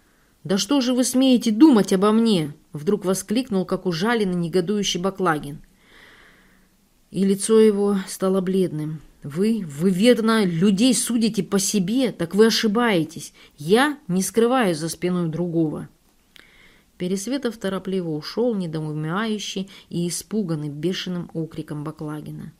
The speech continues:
С брезгливым чувством взглянул Баклагин на слегка сутуловатую фигуру бывшего своего капитана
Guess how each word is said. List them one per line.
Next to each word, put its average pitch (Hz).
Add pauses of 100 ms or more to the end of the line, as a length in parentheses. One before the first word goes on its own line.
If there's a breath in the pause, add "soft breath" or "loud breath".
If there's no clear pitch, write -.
(500 loud breath)
С 156
брезгливым 233
чувством 202
взглянул 180
Баклагин 165
на 165
слегка 175
сутуловатую 180
фигуру 175
бывшего 170
своего 160
капитана 160